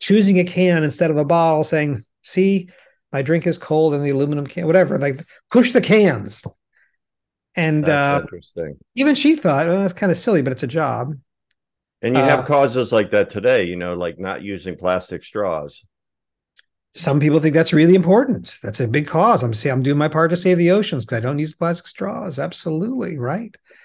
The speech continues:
Speaker 1: And other people say, "What difference does it make if you use a straw? It's no
Speaker 2: How
Speaker 1: big
Speaker 2: about
Speaker 1: deal."
Speaker 2: just not using a straw?
Speaker 1: Yeah.
Speaker 2: How about
Speaker 1: Some
Speaker 2: just
Speaker 1: people
Speaker 2: sipping from the cup?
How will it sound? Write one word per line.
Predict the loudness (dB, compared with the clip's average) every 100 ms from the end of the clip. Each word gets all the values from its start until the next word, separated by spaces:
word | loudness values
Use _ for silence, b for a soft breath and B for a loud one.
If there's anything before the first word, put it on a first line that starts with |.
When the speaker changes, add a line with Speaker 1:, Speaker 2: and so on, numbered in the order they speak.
| b b b
Speaker 1:
And | 0
other | 2
people | 4 2 2
say, | 4 4 4 2
"What | 0 0
difference | -4 -2 -2
does | 0
it | 0
make | -2 -4
if | -2
you | -2
use | -2
a | -6
straw? | -6 -4 -4
It's | -6 -8 -8
no | -4
Speaker 2:
How | 0
Speaker 1:
big | 0
Speaker 2:
about | -2
Speaker 1:
deal." | -6
Speaker 2:
just | -6
not | -4 -4 -6
using | -6 -6 -8
a | -8
straw? | -8 -6 -6 -6 -12 _ _ _ _ _ _ _ _ 0
Speaker 1:
Yeah. | 0 0 -10 _ _
Speaker 2:
How | -4
about | 0
Speaker 1:
Some | 2
Speaker 2:
just | 0 -4
Speaker 1:
people | -14 _
Speaker 2:
sipping | -6 -4 -2 -4 -4
from | -6 -6
the | -6
cup? | -4 -6 -6